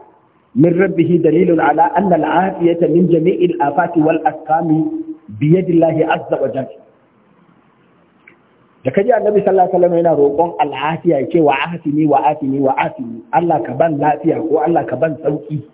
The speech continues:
Shine saboda roƙon Allah al afiya kusan ma ba wata addu'ar da ta kai ta. Ku riƙe wannan, ku riƙe yawan cewa, "Allahumma afini," ko, "Allahumma inni as'aluka al mu'afa."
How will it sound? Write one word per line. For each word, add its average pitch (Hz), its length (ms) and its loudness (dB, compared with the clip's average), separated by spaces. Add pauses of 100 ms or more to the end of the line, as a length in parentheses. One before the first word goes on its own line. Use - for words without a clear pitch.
(1200)
Shine 170 320 0
saboda 139 320 2
roƙon 143 580 2
Allah 208 380 2
al 143 100 -2 (220)
afiya 170 320 0 (800)
kusan 180 320 0
ma 180 180 2
ba 185 160 2
wata 156 320 0
addu'ar - 460 -2
da - 100 -4
ta 135 80 -8
kai 139 160 0
ta. - 140 -6 (1900)
Ku 131 140 0
riƙe 196 180 0
wannan, 165 400 2
ku 139 80 0
riƙe 160 240 0
yawan 165 480 2
cewa, 147 480 2 (480)
"Allahumma 156 480 0 (240)
afini," 143 640 -2 (640)
ko, 170 80 4
"Allahumma 160 560 0
inni 165 240 2
as'aluka 151 500 -2
al 147 80 4
mu'afa." 135 560 -2